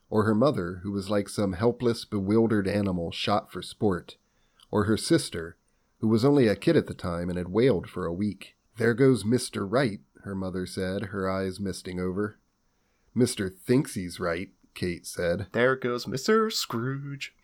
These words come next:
Speaker 1: How could he throw it all away? So what if her mother wasn't a sex object?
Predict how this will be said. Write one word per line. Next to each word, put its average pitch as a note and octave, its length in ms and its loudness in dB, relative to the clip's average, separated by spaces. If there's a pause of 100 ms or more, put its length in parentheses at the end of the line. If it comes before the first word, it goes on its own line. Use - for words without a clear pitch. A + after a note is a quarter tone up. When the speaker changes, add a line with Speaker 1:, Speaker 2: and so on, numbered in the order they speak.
Speaker 1:
How G#3 240 2
could F3+ 160 -2
he D3 100 2
throw D3 300 -2
it C3 80 2
all A#2 160 2
away? G2 460 -4 (160)
So - 180 -4
what E3 260 4
if D#3+ 120 0
her A2 120 0
mother G2 240 -2
wasn't F#2+ 340 -4
a F2 40 -8
sex - 460 -6
object? F2 600 -10